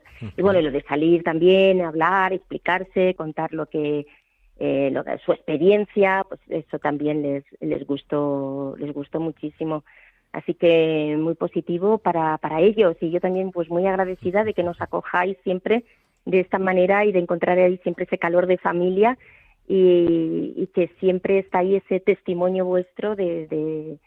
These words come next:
Speaker 1: de, de, de hacer las cosas con esa generosidad, ¿eh? Así que fue para ellos algo, algo muy bueno, algo muy positivo, muy positivo. Ellos mismos lo dicen, ¿eh?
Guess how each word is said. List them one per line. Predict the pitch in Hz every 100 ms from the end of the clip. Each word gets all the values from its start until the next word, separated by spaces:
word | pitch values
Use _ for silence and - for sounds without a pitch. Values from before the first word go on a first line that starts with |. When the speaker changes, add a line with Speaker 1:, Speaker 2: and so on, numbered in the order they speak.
| _ _ _
Speaker 1:
de, | 135 147 147 143
de, | -
de | - 139
hacer | 147 190 220
las | 220
cosas | - 196 233 240
con | 214
esa | 180 220
generosidad, | - 160 147 156 - 143 135 - -
¿eh? | 254 - - - - - -
Así | -
que | - 180 170 170 165 165 160
fue | 208
para | 202 202 190
ellos | 190 196 196 190 185 180
algo, | 180 180 180 170 165 170
algo | 185 208
muy | 220 202
bueno, | 151 143 - _
algo | 185 190 202
muy | 202 220
positivo, | 220 180 - 156 147 147
muy | 170
positivo. | 165 156 160 214
Ellos | 269 302
mismos | 302 294 302
lo | 240
dicen, | 254 262 170
¿eh? | 214